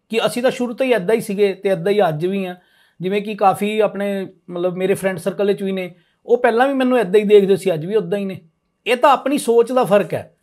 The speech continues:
ਉਹ ਸਾਡੇ ਨਾਲ ਮਤਲਬ ਨਾਲ ਪਿਆਰ ਕਰ ਰਿਹਾ ਪਰ ਆਪਾਂ ਨਹੀਂ ਕਰ ਰਹੇ ਨਾ।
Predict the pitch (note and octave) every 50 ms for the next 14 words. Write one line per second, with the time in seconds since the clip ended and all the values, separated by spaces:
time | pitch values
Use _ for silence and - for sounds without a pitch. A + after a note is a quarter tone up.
0 | _ _ _ _ _ _ _ _ - - A#3 B3+ C#4 D4+ D#4 D#4 D4+ D4 C#4 C#4+
1 | C4 C4 B3+ C4+ C4 C4+ B3+ B3+ B3+ B3+ B3+ B3+ B3+ C4 B3+ B3 B3 A3+ G#3+ G3+
2 | G3+ G#3+ F#3 F#3 G3+ A3 G#3 B3 A#3+ G#3+ - - B3+ C4 C4+ B3 G#3+ F3 C#3+ C#3
3 | D#3+ G3+ G#3 - _